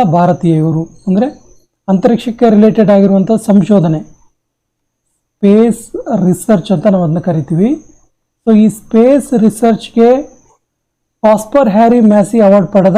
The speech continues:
ಮೊದಲ ಭಾರತೀಯ, ಮೊದಲ ಭಾರತೀಯ ಯಾರು? ಪ್ರಹ್ಲಾದ್ ಚಂದ್ರ ಅಗರ್ವಾಲ್. So option D is the right answer.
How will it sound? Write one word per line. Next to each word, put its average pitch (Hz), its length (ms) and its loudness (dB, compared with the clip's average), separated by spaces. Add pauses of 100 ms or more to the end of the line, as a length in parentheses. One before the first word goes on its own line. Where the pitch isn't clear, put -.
ಮೊದಲ 214 560 2
ಭಾರತೀಯ, 170 680 0 (4000)
ಮೊದಲ 202 360 2
ಭಾರತೀಯ 185 540 0
ಯಾರು? 196 340 2 (380)
ಪ್ರಹ್ಲಾದ್ 202 540 0
ಚಂದ್ರ 180 280 0
ಅಗರ್ವಾಲ್. 170 440 0 (460)
So 185 180 2
option 185 460 -4
D 190 140 2
is 139 120 -4
the 190 80 -4
right 156 300 -4
answer. 143 280 -8